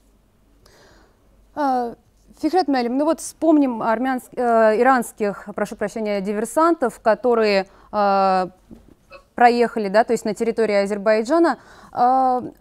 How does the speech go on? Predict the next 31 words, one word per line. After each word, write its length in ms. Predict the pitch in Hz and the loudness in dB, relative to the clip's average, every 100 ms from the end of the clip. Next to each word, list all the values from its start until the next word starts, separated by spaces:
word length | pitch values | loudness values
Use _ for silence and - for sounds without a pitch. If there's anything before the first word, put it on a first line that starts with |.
| _ _ - | _ _ 0
российский 880 | 302 320 - 403 - 302 285 220 - | 4 4 0 -6 -4 -2 -2 -4 -2
миротворческий 640 | 277 277 311 302 - 269 | 0 0 -2 -4 -6 -4
контингент, 640 | 254 254 277 277 359 311 - | -4 -2 0 4 4 4 0
то 80 | |
есть, 320 | 254 233 - - _ | -2 -2 -8 -20 _
как 180 | 285 277 | -6 0
вы 120 | 320 | 4
отметили, 720 | 294 - 294 349 381 294 214 - | 4 4 2 2 0 0 0 -2
его 480 | 202 247 277 294 | -6 -4 0 2
миссия, 540 | 233 262 311 - 233 202 | 2 0 -2 -2 -4 -4
э, 260 | - 220 208 | -4 -4 -2
то 100 | 240 | -2
есть 120 | 233 | -2
он, 120 | 247 | -2
он 160 | 302 285 | 0 0
является 380 | 233 269 262 233 | 0 -2 -2 -2
гарантом 360 | 214 233 220 | -2 -2 -4
безопасности. 840 | 214 208 202 214 196 180 156 180 - - - | -4 -4 -2 -2 -4 -6 -8 -8 -10 -12 -4
Ну 80 | 294 | 0
вот, 180 | 349 - | 0 0
учитывая 1000 | 285 - 370 320 254 233 226 214 208 208 | -6 -2 -2 0 2 4 4 4 4 0
то, 160 | 240 240 | 0 -4
что 220 | - 226 | 0 0
они 180 | 233 240 | 0 0
должны 380 | 233 214 247 | 0 0 -4
сохранять, 720 | 226 214 220 220 226 247 202 220 | -6 -6 -2 -2 0 -2 -2 -4
э, 220 | 196 190 | -2 -2
безопасность, 600 | 196 220 220 233 226 180 | -2 0 2 2 0 -6
да, 120 | 196 | -4
в 40 | 220 | -4
регионе, 540 | 247 208 277 302 226 | -4 -4 -2 -2 -2